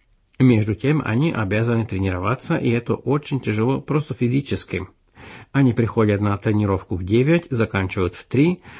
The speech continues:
а вечером у них представление, на котором надо выложиться. А без тренировки они не могут, потому что делают по-настоящему рискованные трюки, и каждая ошибка дорого обойдется.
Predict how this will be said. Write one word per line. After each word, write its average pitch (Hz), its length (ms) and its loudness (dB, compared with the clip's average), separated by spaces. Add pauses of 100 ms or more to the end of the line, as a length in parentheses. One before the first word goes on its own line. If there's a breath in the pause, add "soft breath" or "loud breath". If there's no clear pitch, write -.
(120)
а 127 160 -2
вечером 147 500 2
у 127 40 4
них 127 160 0
представление, 123 760 2
на 104 160 -4
котором 123 360 -2
надо 107 240 -2
выложиться. 92 760 -2 (640 loud breath)
А 123 120 -2
без 127 340 0
тренировки 139 560 0
они 123 220 0
не 139 120 0
могут, 135 400 0
потому 107 320 -2
что 107 240 -2
делают 127 460 0
по-настоящему 113 920 -2
рискованные 95 760 -2
трюки, 139 420 -2
и - 180 -4
каждая 101 460 -2
ошибка 143 520 -2
дорого 117 440 0
обойдется. 107 680 0